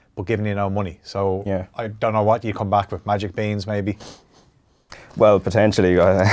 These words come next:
Speaker 2: <laughs> I don't even wanna guess. I don't even wanna guess what it, you know which shop I always go to
Speaker 1: Yeah,
Speaker 2: in the
Speaker 1: yeah,
Speaker 2: morning
Speaker 1: I do.
Speaker 2: anyway. I, we won't go into that. But, uh, yeah, no, there's problems off the pitch with Mislintat, of course. Um, as you said, he'd been brought in with, uh, quite a lot of power, um, once Wenger,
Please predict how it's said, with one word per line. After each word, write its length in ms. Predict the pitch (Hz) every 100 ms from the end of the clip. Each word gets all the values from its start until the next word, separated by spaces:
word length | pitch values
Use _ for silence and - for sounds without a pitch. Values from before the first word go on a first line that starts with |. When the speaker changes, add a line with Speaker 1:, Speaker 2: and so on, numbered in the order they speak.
| 107
Speaker 2:
<laughs> 40 | 147
I 40 | 123
don't 180 | 139
even 120 | 135 127
wanna 200 | 123 117
guess. 180 | - -
I 100 | 120
don't 220 | 123 120
even 140 | 113
wanna 180 | 113 117
guess 220 | 117 127
what 100 | 135
it, 480 | 117 131 123 - 440
you 80 | 117
know 180 | 131 131
which 160 | 127 -
shop 300 | 117 110 113
I 100 | 107
always 240 | 104 101
go 160 | 110 104
to 80 |
Speaker 1:
Yeah, 60 | 110
Speaker 2:
in 40 | 104
the 40 |
Speaker 1:
yeah, 60 | 101
Speaker 2:
morning 260 | 104 104
Speaker 1:
I 80 | 101
do. 60 | 104
Speaker 2:
anyway. 140 | 98
I, 80 | 98
we 360 | 92 101 92 104
won't 220 | 104 104
go 80 | 104
into 140 | 101
that. 300 | 101 101 92 - - -
But, 180 | - 110
uh, 340 | 107 107 104 98
yeah, 320 | 120 123 120 117
no, 140 | 113
there's 140 | 110
problems 360 | - 135 139 117
off 200 | 110 110
the 80 | 110
pitch 240 | 95 -
with 140 | 92 90
Mislintat, 520 | 95 - 92 95 90
of 60 |
course. 380 | - 92 92 -
Um, 400 | 92 87 87 82
as 140 | 78 95
you 40 |
said, 280 | 87 92 90
he'd 100 | 85
been 140 | 87 90
brought 280 | 95 90
in 300 | 92 92 90
with, 300 | 87 87 - -
uh, 220 | 90 92
quite 240 | - 110 104
a 40 |
lot 200 | 98 104
of 80 | -
power, 440 | - 85 90 101 104
um, 420 | 95 90 85 85
once 380 | 98 95 90 -
Wenger, 480 | 95 90 90 87